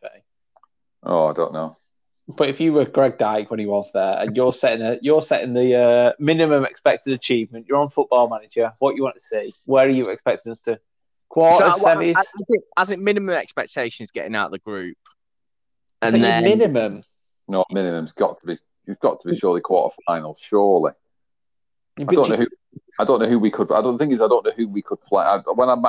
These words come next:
Speaker 2: when
Speaker 3: No,
Speaker 2: I'm
Speaker 3: so
Speaker 2: before
Speaker 3: I think
Speaker 2: about
Speaker 3: if we win our, if we win our group, we play someone from the group of death, who I can't remember, I can't remember who's in the group of death. Um, but it's really tough, the group of death. So I think we,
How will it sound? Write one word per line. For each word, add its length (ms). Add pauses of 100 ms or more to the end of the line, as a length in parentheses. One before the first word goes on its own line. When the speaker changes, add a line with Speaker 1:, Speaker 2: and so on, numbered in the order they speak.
Speaker 2:
when 120
Speaker 3:
No, 140
Speaker 2:
I'm 80
Speaker 3:
so 140
Speaker 2:
before 160 (200)
Speaker 3:
I 80
think 100
Speaker 2:
about 160
Speaker 3:
if 80
we 140
win 320
our, 220 (140)
if 120
we 100
win 220
our 160
group, 200
we 100
play 280
someone 380
from 360
the 120
group 360
of 180
death, 460 (100)
who 200
I 20 (100)
can't 160
remember, 280
I 80
can't 120
remember 220
who's 160
in 140
the 60
group 280
of 140
death. 280 (1160)
Um, 640 (720)
but 200
it's 100
really 260
tough, 300
the 160
group 220
of 160
death. 160 (320)
So 100
I 80
think 180
we, 160